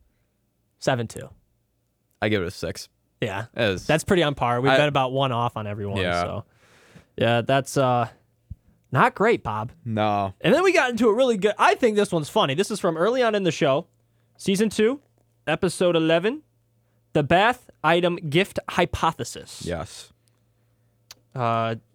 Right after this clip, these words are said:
Speaker 1: December fifteenth, Two thousand eight. Leonard is disappointed when Penny develops an interest in an attractive physicist at the university.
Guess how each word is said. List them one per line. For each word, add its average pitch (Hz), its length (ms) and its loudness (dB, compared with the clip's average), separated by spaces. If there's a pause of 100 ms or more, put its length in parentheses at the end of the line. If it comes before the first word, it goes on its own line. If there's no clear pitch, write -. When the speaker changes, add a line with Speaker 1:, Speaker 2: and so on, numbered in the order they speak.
(120)
Speaker 1:
December 170 320 -2
fifteenth, 170 580 -4 (520)
Two 226 160 -4
thousand 190 460 -4
eight. - 460 -6 (520)
Leonard 147 260 0
is 139 100 0
disappointed 151 460 -2
when 135 140 0
Penny 143 200 -2
develops 131 340 0
an 135 60 -6
interest 190 360 -2
in 151 100 0
an 135 100 2
attractive 262 540 -2
physicist 247 460 -4
at 160 140 -2
the 156 80 -4
university. 151 540 -2